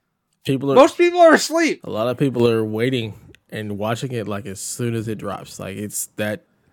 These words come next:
Speaker 1: kind of thing. So, and a lot of people watch it as soon as it drops 'cause they don't want the spoilers and they wanna be able to talk about it with their friends or whatnot. So, yeah, I get it. I get it. I just, I'd like to avoid all of that. It's just very difficult. So then I end up having to watch the episode and then just being disappointed because it's so short and it,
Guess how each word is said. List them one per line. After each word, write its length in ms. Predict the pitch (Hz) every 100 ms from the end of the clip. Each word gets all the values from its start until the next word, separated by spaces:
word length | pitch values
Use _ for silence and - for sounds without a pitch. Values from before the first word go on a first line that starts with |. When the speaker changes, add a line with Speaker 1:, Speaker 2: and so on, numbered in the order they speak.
| -
Speaker 1:
kind 260 | - 110
of 220 | 104 101 -
thing. 380 | - 98 - 123
So, 280 | - 87 87
and 140 | 117 117
a 140 | -
lot 180 | 127 147
of 100 | 151
people 220 | - 147
watch 220 | 123 139
it 60 | 147
as 100 | 131
soon 100 | 165
as 40 |
it 20 | 135
drops 180 | 127
'cause 100 | -
they 120 | 117 98
don't 200 | 113 135
want 160 | 135
the 80 | 131
spoilers 460 | - 117 113 113 110
and 80 |
they 60 | 101
wanna 180 | 107 104
be 120 | 110
able 160 | 107 101
to 40 |
talk 200 | - 113
about 240 | 104 110 101
it 80 | 95
with 140 | -
their 140 | -
friends 380 | 123 123 120 113
or 80 | 113
whatnot. 480 | 104 107 110 104 98
So, 360 | - 98 98 - _ _ _ _
yeah, 240 | - 123 -
I 140 | 113
get 240 | 113 110 113
it. 140 | 113 _ _
I 120 | 110
get 180 | 107 107
it. 160 | 107 _ -
I 100 | 107
just, 440 | 101 98 - - - - _ _ _ _ _ _ _ _ _ _ -
I'd 140 | 104
like 180 | 113 110
to 140 | 107
avoid 460 | 107 107 107 110 110
all 160 | 110 110
of 100 | 104
that. 220 | 107 107
It's 360 | 104 - - 98
just 280 | 101 95
very 220 | 113 113 104
difficult. 420 | 117 127 131 -
So 120 | -
then 160 | 101 110
I 100 | 104
end 120 | 104
up 100 | 107
having 200 | 110 107 117
to 60 |
watch 260 | 113 120 120
the 120 | 139
episode 460 | - - 135 135 135
and 80 |
then 160 | 127 120
just 220 | 131 123
being 200 | 147 127
disappointed 460 | 120 117 - 131 135
because 280 | 131 127 110
it's 120 | 110
so 160 | - 117
short 380 | - 147 151 -
and 400 | 101 104 107 -
it, 160 | 117